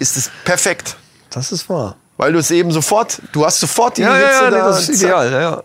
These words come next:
Speaker 2: ja,
Speaker 1: Ja.
Speaker 2: stimmt.
Speaker 1: Und so eine kleine Gasflasche da irgendwo noch, äh, es ist ja, man darf sich jetzt natürlich nicht von der Größe her, äh, ähm, äh, einen ganz normalen Bollerwagen, äh, vorstellen. Da der ja einen elektrischen Antrieb hat, ist der schon ein bisschen größer.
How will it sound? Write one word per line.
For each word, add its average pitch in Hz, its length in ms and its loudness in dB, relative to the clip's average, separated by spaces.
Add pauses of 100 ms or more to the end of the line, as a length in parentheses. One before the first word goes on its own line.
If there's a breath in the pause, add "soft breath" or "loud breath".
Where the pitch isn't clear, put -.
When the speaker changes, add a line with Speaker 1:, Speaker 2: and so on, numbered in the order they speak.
Speaker 2:
ja, 139 120 -4
Speaker 1:
Ja. 120 160 -2 (140)
Speaker 2:
stimmt. 165 400 -6
Speaker 1:
Und 135 80 -4
so 131 80 2
eine 147 140 2
kleine 143 260 2
Gasflasche 170 500 0
da 170 120 2
irgendwo 175 260 2
noch, 170 240 -2 (340 loud breath)
äh, 151 520 2
es 139 120 -2
ist 151 120 0
ja, 202 100 4 (320 loud breath)
man 139 160 0
darf 170 220 0
sich 190 120 -2
jetzt 165 120 -4
natürlich 170 320 -2
nicht 175 180 -4
von 156 160 -2
der 147 100 2
Größe 160 360 0
her, 165 320 2 (340 loud breath)
äh, - 60 0 (460)
ähm, 143 260 -2
äh, 98 160 -4
einen 139 320 -2
ganz 160 240 -2
normalen 147 360 2
Bollerwagen, 113 720 0
äh, 107 320 -4
vorstellen. 110 560 -2
Da 123 160 2
der 165 120 0
ja 156 100 2
einen 151 240 -2
elektrischen 151 500 -2
Antrieb 170 400 -2
hat, 175 160 0
ist 180 200 -2
der 175 100 0
schon 175 240 0
ein 190 40 0
bisschen 185 280 0
größer. 170 340 0